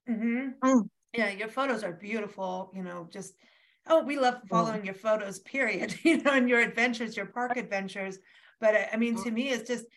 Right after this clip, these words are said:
Speaker 1: you, New Mexico, and I know, like, you, you've done other parks in New Mexico, but,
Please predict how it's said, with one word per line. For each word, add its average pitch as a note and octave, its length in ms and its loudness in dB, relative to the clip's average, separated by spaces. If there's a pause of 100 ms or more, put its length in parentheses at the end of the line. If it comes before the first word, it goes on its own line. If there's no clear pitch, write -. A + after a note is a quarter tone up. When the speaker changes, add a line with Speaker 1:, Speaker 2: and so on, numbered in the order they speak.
(300)
Speaker 1:
you, C4+ 260 -2 (300)
New B3+ 200 2
Mexico, B3 840 0 (800)
and A#3+ 120 2
I A#3 40 2
know, A#3 160 2
like, A3+ 200 -2
you, A#3 80 -2
you've G#3+ 240 -8
done G#3+ 180 -2
other G#3 180 -4
parks A#3 400 -6
in G3+ 120 -8
New G3+ 80 -8
Mexico, G#3 560 -6
but, F#3 260 -6